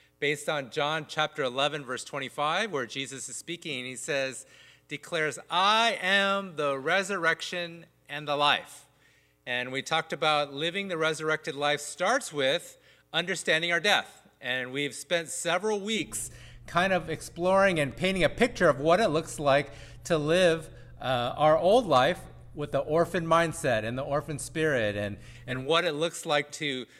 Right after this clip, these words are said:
to live that way and experience life that way, but to realize that's not what God intended for us. We looked at this passage in Romans chapter eight, verse fifteen, which contrasts the, the orphan kind of spirit with the spirit of adoption and being a child. So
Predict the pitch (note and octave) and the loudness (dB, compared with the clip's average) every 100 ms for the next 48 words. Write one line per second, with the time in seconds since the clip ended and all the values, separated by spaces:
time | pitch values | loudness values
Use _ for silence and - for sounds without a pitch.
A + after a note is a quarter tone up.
0 | _ - D#3+ C#3 C3 E3 G#3 F3+ D#3 C#3 | _ -8 -2 -2 -2 0 0 2 2 2
1 | C3 B2+ B2 B2 - - E3 F#3 F#3 - | 2 0 0 -2 -6 -6 -2 -2 -2 -4
2 | C#3 B2+ - A#2+ A#2+ A#2+ B2 A#2 C3 C3 | -4 -4 -4 -6 -4 -4 -4 -4 -6 -6
3 | C#3 C3 A3 G3 B2 B2+ B2+ - - - | -8 -4 -2 0 2 0 -4 -12 -16 -4
4 | D3+ E3+ - F3+ F3+ D3 C#3+ B2+ A#2 A#2+ | -4 -4 -4 -4 -2 -4 -4 -4 -2 -2
5 | A#2 - C#3+ C3+ C#3 C3 G#2+ E2 - B2 | -6 -8 -8 -8 -8 -8 -8 -8 -12 -8
6 | C#3+ C#3+ D3 C#3+ - D3+ D3 D#3 C3+ C#3 | -8 -6 -8 -8 -4 -2 -2 -4 -10 -8
7 | C3 C#3 C3+ - C3+ - C3 D3+ D#3 - | -6 -6 -8 -6 -6 -6 -8 -6 -6 -6
8 | A#2+ - C3+ - F#3+ D3+ - - - - | -10 -10 -14 -10 -8 -8 -10 -18 -20 -20
9 | - D#3 - - F3 F3+ - G3 E3+ D#3 | -8 -8 -8 -2 0 0 0 2 4 2
10 | - - - - _ - C3 A#2+ A2 A2+ | -2 -12 -20 -20 _ -2 2 2 0 -4
11 | D3+ C3+ D#3+ D#3+ F3 F#3+ F3+ F#3 F3+ - | -4 -4 0 -2 -2 -4 -2 -2 -2 -4
12 | G#3 G3+ A#3 A#3+ D3+ C#3+ D3 - F3 D#3+ | 0 2 2 0 -2 -4 -6 -4 -2 0
13 | D3 C3 D3 D3+ - D3 C3 C#3 C3 - | -2 -2 0 0 -2 -8 -6 -6 -8 -6
14 | C#3+ D3+ B2+ G#2+ - C3 A#2+ | -2 0 0 -4 -4 -2 -2